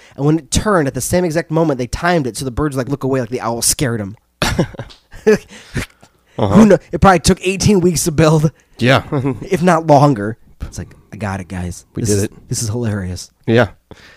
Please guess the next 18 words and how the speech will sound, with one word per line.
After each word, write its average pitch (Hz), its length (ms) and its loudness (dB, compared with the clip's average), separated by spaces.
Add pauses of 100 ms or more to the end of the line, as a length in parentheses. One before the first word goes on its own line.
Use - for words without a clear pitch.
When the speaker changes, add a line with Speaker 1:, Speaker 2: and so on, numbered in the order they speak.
(200)
Speaker 2:
And 98 160 -8 (480)
there's - 160 -20
nothing 98 180 -6
else 98 200 -6
to - 40 -20
do. 92 300 -10
There's 90 140 -10
no 92 160 -2
internet. 92 320 -4 (180)
Speaker 1:
No, 95 300 -10 (100)
there 127 160 -4
is 113 140 -4
no 143 160 4
internet. 139 460 2 (180)
It's, - 340 -8 (500)
it's - 160 -14
a 110 40 -6
huge, 117 560 -8